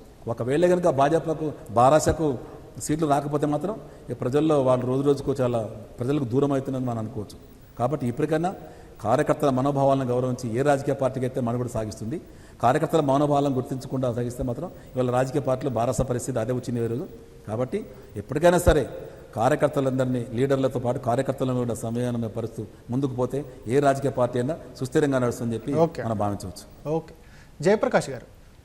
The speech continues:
Speaker 2: రాష్ట్రంలో, కేంద్రంలో అధికారంలో ఉన్న కాంగ్రెస్, భాజపాను ఏకకాలంలో ఎదుర్కోవాల్సిన పరిస్థితి బారాసకు ఉందండి. ఇప్పుడు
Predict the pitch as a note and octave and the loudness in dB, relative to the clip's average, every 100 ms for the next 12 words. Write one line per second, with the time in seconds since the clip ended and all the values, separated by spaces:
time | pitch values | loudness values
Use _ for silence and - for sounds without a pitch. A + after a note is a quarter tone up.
0 | - - C#3+ E3 A#3+ - D4 C#4+ D4 D4 | -20 -18 -6 0 0 0 0 0 0 0
1 | A#3+ A#3+ B3 C4 C4+ B3+ G#3 A3+ A#3 A#3 | 2 0 0 -2 0 2 2 0 -2 -2
2 | A#3 A3+ G#3+ - F#3+ G#3 C4 C#4+ - G#3 | -4 -2 -4 -6 -6 -4 -2 -2 0 0
3 | A3 A3 A3 A3 A3+ F3+ G#3+ C4+ - A#3+ | 2 0 0 0 0 0 0 -2 -4 -2
4 | A#3 A#3 G#3+ G3 G#3 G3+ G3 F3+ F3 E3+ | -2 0 0 0 0 -2 -2 -2 -2 -2
5 | G3+ A3+ A#3 E3+ D#3 E3 E3 D#3 C3 A#2+ | -4 -6 -6 -2 0 2 0 -4 -8 -10
6 | A#2 - | -12 -16